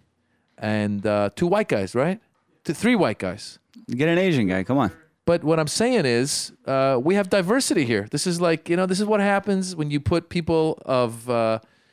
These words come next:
Speaker 1: this tone of brownness in, uh, in, in, in power positions. We can, we can bring
Speaker 2: Power pos-
Speaker 1: we, this is a power
Speaker 2: Ru-,
Speaker 1: position.
Speaker 2: running the world for
Speaker 1: We're
Speaker 2: Maz's
Speaker 1: running the world.
Speaker 2: Garage. <laughs>
Speaker 1: I'm telling you, man, we need to have more of us, uh, in, uh,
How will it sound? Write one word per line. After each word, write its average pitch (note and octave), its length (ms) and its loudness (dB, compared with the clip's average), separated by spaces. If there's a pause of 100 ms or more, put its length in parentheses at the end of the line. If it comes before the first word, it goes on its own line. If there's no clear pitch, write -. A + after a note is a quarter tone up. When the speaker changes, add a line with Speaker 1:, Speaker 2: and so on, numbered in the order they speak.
(180)
Speaker 1:
this C3 260 -2
tone C#3+ 400 -2
of A#2 260 -6
brownness C#3+ 760 0 (480)
in, A#2+ 320 0
uh, A2+ 400 2
in, A#2+ 260 -2
in, A#2+ 120 -4 (180)
in A#2+ 200 -8 (180)
power F#3+ 220 2
positions. G2+ 520 -2
We B2+ 100 0
can, C3 220 -6 (160)
we C#3 100 0
can D3+ 140 0
bring C#3 340 2
Speaker 2:
Power D3 140 0 (120)
pos- - 200 -8 (220)
Speaker 1:
we, D3 100 2
this D3+ 80 4
is E3 120 0
a F#3 60 0
power F3 240 4
Speaker 2:
Ru-, D3+ 100 4
Speaker 1:
position. D3 240 4
Speaker 2:
running F#3+ 300 4
the F#3 100 2
world C#3+ 380 2
for B2 160 2
Speaker 1:
We're - 80 4
Speaker 2:
Maz's C3 320 4
Speaker 1:
running C3+ 80 4
the C3+ 80 4
world. C#3+ 140 4 (100)
Speaker 2:
Garage. - 280 -2
<laughs> - 40 -8
Speaker 1:
I'm D3+ 120 -2
telling G3 340 2
you, A#2 60 2
man, G2 300 0
we B2 80 2
need D#3 240 -2
to C#3+ 80 -2
have C3 300 0
more D3+ 180 2
of C#3 160 2
us, B2 380 0
uh, A2 440 0
in, G#2+ 360 -4
uh, G2+ 380 0